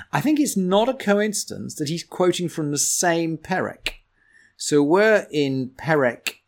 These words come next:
uh, Perek Lamed in Yeshayahu. We're actually on Pasuk fourteen. So we're halfway through the Perek. I think this is a connection. I mean, it's, it's hard to see the connection between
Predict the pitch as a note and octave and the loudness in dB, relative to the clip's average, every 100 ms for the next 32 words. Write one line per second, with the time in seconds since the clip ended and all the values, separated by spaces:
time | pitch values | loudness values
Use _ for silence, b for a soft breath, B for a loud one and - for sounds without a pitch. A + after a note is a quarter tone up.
0 | _ - A#2 A2+ A2 D#3 D3+ B2 C3 C3 | _ 0 2 2 0 4 4 4 0 4
1 | C3+ B2 - C#3 C#3 A2+ B2 A2 G#2 G#2 | 6 4 2 -2 -2 -2 -2 0 -2 -2
2 | A#3 - - - - - C3 D#3 C#3+ - | -4 -6 -8 -8 -8 -2 6 8 6 2
3 | C#3 B2+ C3 C#3+ C3 B2+ - D#3+ - D3+ | 0 0 0 0 0 -2 -4 -4 0 -2
4 | - - - - D#3+ C#3 - B2+ E2 F2 | -2 -8 -8 -4 0 0 0 -4 -4 -4
5 | C3+ B2+ B2+ G3+ G3+ E3+ D3+ - F#3 F3+ | -4 -4 0 0 0 0 -2 -4 -4 -4
6 | D3+ - - - - - _ _ _ _ | -6 -12 -16 -16 -20 -20 _ _ _ _
7 | _ _ _ _ _ _ - B B B | _ _ _ _ _ _ -20 B B B
8 | C#3 A#3+ E3 F3 G3 D#3+ E3 - E3+ C#3+ | -4 -2 -2 -2 -2 -2 -4 -2 0 0
9 | - C3 A#2+ - - _ C#3+ D#3 D#3 D3 | -4 -4 -4 -6 -20 _ 0 0 -2 -6
10 | - - G3+ G3+ F#3 - F#3 D3+ E3 D#3 | -8 -4 -4 -4 -6 -4 -4 -4 -2 -2
11 | A2+ - B2+ B2 - C#3+ B2+ B2 | -2 -6 -6 -6 -4 -2 -2 -4